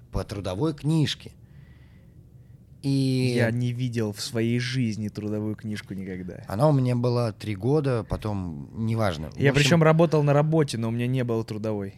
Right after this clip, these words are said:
Speaker 2: Никогда
Speaker 1: вот
Speaker 2: вообще.
Speaker 1: у меня было всё чётко, но конкретно я с политикой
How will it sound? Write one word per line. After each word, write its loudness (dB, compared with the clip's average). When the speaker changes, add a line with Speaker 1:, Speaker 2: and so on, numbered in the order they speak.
Speaker 2:
Никогда -2
Speaker 1:
вот 6
Speaker 2:
вообще. -4
Speaker 1:
у 4
меня 6
было 4
всё 0
чётко, 0
но 6
конкретно 0
я 2
с -12
политикой -6